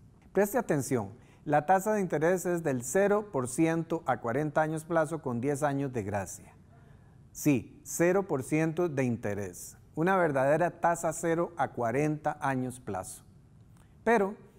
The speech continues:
como dicen los anuncios en televisión, eso no es todo. Además de semejante ganga, el Fondo Verde donará, regalará, nos dará de gratis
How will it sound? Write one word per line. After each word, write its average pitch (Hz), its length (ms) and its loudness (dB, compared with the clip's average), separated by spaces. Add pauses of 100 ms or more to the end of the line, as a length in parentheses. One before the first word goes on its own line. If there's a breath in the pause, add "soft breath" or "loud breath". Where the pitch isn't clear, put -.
(160)
como 113 260 -2
dicen 143 320 2
los 170 140 0
anuncios 175 400 0
en 175 140 -2
televisión, 185 680 2 (120)
eso 143 360 2
no 131 120 0
es 120 160 -6
todo. 90 280 -10 (600 soft breath)
Además 123 420 2
de 175 140 0
semejante 156 560 -2
ganga, 170 480 2
el 120 100 0
Fondo 151 320 0
Verde 160 340 2
donará, 156 840 0 (400 soft breath)
regalará, 120 1000 2 (600 soft breath)
nos 139 320 2
dará 131 340 4
de 196 120 2
gratis 143 640 0